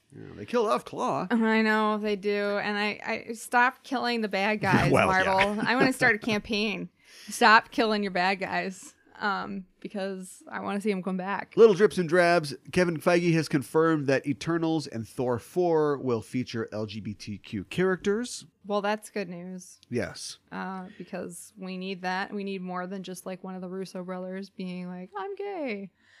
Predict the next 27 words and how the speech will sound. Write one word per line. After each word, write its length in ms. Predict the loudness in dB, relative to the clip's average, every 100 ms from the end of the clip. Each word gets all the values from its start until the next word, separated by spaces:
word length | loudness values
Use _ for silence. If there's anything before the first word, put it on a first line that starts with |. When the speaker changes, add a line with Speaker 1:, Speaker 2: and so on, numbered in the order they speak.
| _ -12 -8 -4
Speaker 2:
Uh, 520 | 0 2 0 0 -4
Speaker 1:
We 360 | 2 6 8 6
sure 540 | 2 8 10 12 10
do. 520 | 8 4 4 4 4 6
Speaker 2:
Yeah. 500 | 8 8 6 2 0 -2
Speaker 1:
We've 140 | 2
also 200 | 2 4
had, 380 | 2 4 2 2
um, 380 | 0 0 0 -2
announcements 500 | -2 0 0 -2 -6 -6
about, 420 | -2 -2 -2 -6 -8
uh, 200 | -6 -4
some 180 | -6 -6
of 60 |
the 60 | -6
cast 480 | -6 -4 -4 -6 -12
and, 340 | -12 -10 -12 -14
uh, 120 | -16 -10
characters 500 | -4 -2 -2 -8 -8
that 140 | -8
will 120 | -8 -8
appear 520 | -10 -8 -6 -6 -10 -16 -20 _ _
in 400 | -6 -4 -6 -8 -12 -14
the, 380 | -10 -8 -10 -10
uh, 120 | -12
Eternals 340 | -10 -10 -6
film. 380 | 0 2 2 -2